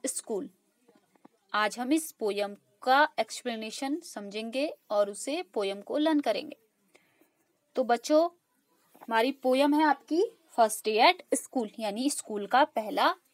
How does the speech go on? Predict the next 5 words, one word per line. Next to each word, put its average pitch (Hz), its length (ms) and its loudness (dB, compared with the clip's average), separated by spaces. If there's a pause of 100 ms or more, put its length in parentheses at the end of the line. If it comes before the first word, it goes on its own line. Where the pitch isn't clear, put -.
(140)
दिन। 226 240 0 (800)
तो 269 80 0
बच्चों, 254 440 2 (140)
आपने, 262 540 2 (880)
आप 220 200 2